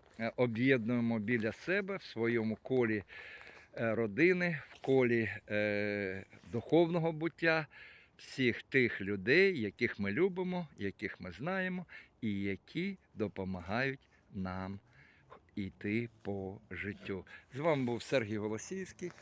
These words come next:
одинадцятий коридор тропи Серафима Саровського, Сакральне Голосіїво, місто Київ. Хай Господь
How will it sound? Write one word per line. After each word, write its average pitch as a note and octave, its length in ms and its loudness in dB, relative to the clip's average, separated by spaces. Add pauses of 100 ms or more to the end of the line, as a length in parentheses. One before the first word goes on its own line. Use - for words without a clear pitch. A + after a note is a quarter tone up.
(220)
одинадцятий A#2+ 800 -6
коридор A2+ 380 -10
тропи A2+ 420 -12
Серафима A2 420 -10
Саровського, F#3 540 -12
Сакральне E3+ 400 -10
Голосіїво, E3 640 -8 (440)
місто B2 720 -2 (160)
Київ. G2+ 360 -4 (440)
Хай G#2 300 -2
Господь A#2+ 1000 -4